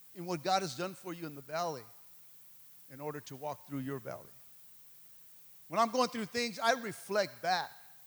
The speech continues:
on what God has done in my life to get me through the storm that I'm presently in. Come on, somebody. You, you gotta take reflection because God has been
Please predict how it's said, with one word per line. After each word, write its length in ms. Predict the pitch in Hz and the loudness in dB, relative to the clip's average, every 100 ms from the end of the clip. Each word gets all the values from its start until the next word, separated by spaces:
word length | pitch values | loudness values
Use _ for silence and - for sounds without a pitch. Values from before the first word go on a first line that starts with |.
| - - | -20 -18
on 80 | 180 | -10
what 160 | 156 147 | -8 -2
God 180 | 165 156 | -2 -2
has 100 | 123 | -6
done 160 | 147 | -10
in 60 | 143 | -8
my 120 | 131 | -12
life 300 | 131 135 117 - - - - - | -10 -10 -10 -12 -20 -20 -20 -14
to 80 | 143 | -6
get 200 | 170 170 | -6 -4
me 80 | |
through 200 | 170 160 | -6 -4
the 100 | 151 | -4
storm 400 | 127 - 160 156 | -4 -8 -6 -6
that 140 | 139 135 | -4 -6
I'm 120 | 131 - | -6 0
presently 420 | 151 143 139 131 160 | 0 0 -10 -12 -12
in. 220 | 139 120 - - - - - - | -12 -12 -20 -20 -20 -20 -20 -20
Come 80 | - | -12
on, 140 | 196 | -10
somebody. 440 | 139 147 131 127 127 120 - - - - - - | -8 -8 -10 -12 -12 -18 -20 -20 -20 -20 -20 -10
You, 100 | 180 | -6
you 120 | 180 | 0
gotta 240 | 233 220 | 2 2
take 260 | 170 220 196 | 2 2 2
reflection 640 | 190 175 - 214 220 185 | -2 -6 0 0 0 -4
because 240 | 156 147 117 | -6 -6 -6
God 300 | 170 196 220 | 2 4 4
has 160 | 185 | 0
been 240 | - 185 | -4 -6